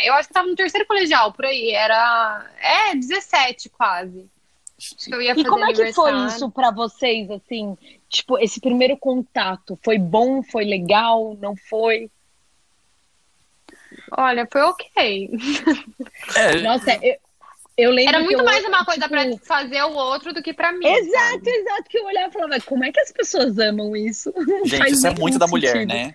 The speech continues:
Speaker 3: Isso é muito da mulher, porque assim, não foi bom a minha primeira vez também, mas eu não tava pensando em satisfazer ele, não, eu tava pensando em mim mesmo. Eu demorei, gente, dezenove anos, homem.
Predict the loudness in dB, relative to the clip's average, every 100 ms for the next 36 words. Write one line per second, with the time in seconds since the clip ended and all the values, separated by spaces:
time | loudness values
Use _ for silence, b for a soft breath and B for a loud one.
0 | -10 -2 0 0 0 2 2 2 0 -2
1 | -2 -2 -8 B B B -4 0 0 2
2 | 0 2 0 0 -4 -6 -6 -2 -2 -2
3 | -4 -2 -2 -4 -2 -2 -2 -4 -8 _
4 | _ _ -4 -2 0 0 0 -4 0 0
5 | 2 0 2 0 0 0 -4 -8 -6 -2
6 | -2 -4 -10 b b -2 0 2 0 -2
7 | -4 0 0 0 -2 -2 2 2 2 -4
8 | -16